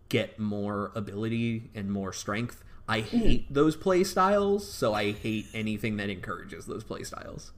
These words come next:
Speaker 2: <laughs> Fair
Speaker 1: Uh,
Speaker 2: enough.
Speaker 1: and then lastly, Fluke Nest, just because it makes your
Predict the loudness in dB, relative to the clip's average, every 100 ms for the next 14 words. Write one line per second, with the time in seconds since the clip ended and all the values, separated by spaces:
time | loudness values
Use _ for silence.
0 | -20 -8 -6 0 -2 -2 -18 2 6 6
1 | 4 0 -4 -8 -4 0 2 4 2 2
2 | -2 -2 0 0 2 0 0 -4 -12 -8
3 | -6 -4 -4 0 0 0 -2 -4 -4 -4
4 | -2 -2